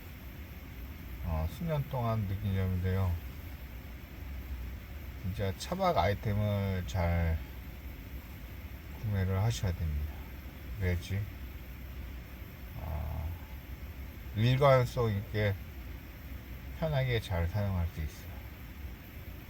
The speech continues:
안 그러면 뭐 또 사야지 뭐. 또 새로운 건 이제 사용하다 보면은 불편해. 아, 그럼 또 눈이 돌아가는 거야. 슬금슬금.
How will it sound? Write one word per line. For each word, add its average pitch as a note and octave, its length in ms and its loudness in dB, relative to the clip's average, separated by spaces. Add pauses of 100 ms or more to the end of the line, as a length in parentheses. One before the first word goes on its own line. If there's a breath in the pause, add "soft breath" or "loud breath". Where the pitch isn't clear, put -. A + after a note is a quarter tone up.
(1160)
안 A#2+ 100 2
그러면 D#3 260 2
뭐 F2+ 140 0
또 F3 140 0
사야지 C#3+ 300 0
뭐. D2+ 80 2 (1500)
또 - 80 -2
새로운 F#3 400 2
건 B2 120 4 (360)
이제 F#2+ 240 2 (680 loud breath)
사용하다 A#3+ 540 10
보면은 F#3 440 0
불편해. D3+ 500 6 (560)
아, - 80 4
그럼 E3 220 2
또 F3+ 120 4
눈이 B2+ 280 4
돌아가는 G#2+ 520 2
거야. G2 120 0 (880)
슬금슬금. E3 640 0